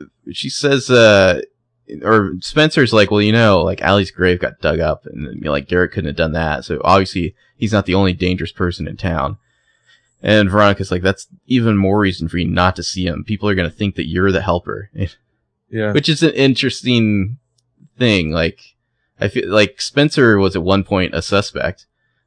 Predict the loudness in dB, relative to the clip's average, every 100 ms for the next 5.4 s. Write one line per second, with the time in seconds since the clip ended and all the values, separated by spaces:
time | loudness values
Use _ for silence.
0 | -6 -2 0 0 -4 -6 -2 2 2 2
1 | -2 -2 -2 -2 -2 0 0 0 -2 -2
2 | -2 -2 -4 -6 -6 -2 0 0 -2 -6
3 | -8 -10 -16 _ _ _ _ _ _ _
4 | _ _ _ _ _ _ _ -6 -2 -2
5 | -4 -8 -6 -6